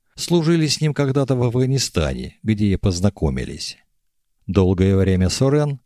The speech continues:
работал в системе М В Д, потом ушел в частное охранное агентство. Когда вы обратились к нему за помощью – он быстро собрал небольшую команду для реализации ваших планов.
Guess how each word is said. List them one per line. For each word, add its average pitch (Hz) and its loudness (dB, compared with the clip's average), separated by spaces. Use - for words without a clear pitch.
работал 143 0
в - -12
системе 120 0
М 120 0
В 117 2
Д, 78 -4
потом 185 0
ушел 143 0
в - -4
частное 104 0
охранное 87 0
агентство. 73 -4
Когда 92 0
вы 92 0
обратились 90 -2
к - -12
нему 85 0
за 101 0
помощью – - -2
он 175 0
быстро 160 0
собрал 87 0
небольшую 90 0
команду 139 0
для 156 0
реализации 107 0
ваших 78 -2
планов. 67 -4